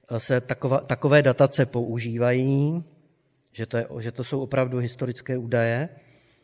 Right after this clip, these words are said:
<clears throat> které můžeme po-, které můžeme považovat za opravdu relevantní. V příběhu Marie máme ale zcela jinou dataci. Vše-, nevím, jestli jste si toho všimli.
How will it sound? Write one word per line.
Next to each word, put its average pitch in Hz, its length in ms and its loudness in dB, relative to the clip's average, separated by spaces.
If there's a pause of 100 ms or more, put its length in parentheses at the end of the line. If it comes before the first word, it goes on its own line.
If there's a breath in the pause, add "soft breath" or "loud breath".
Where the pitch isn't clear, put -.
(680 soft breath)
<clears throat> 120 440 0 (440)
které 113 280 -4
můžeme 120 360 -2
po-, 117 220 -6 (220)
které 113 260 -4
můžeme 120 280 -2
považovat 117 540 -2
za 113 160 -2
opravdu 113 560 -6 (380 soft breath)
relevantní. 127 800 0 (1700 loud breath)
V - 20 -20
příběhu 160 400 6
Marie 165 320 8
máme 156 340 6
ale 143 200 4
zcela 151 320 4
jinou 165 280 6
dataci. 131 480 0
Vše-, 120 280 -8
nevím, 127 240 -2
jestli 127 200 -6
jste 131 180 -10
si 123 140 -10
toho 104 180 -8
všimli. 156 500 -2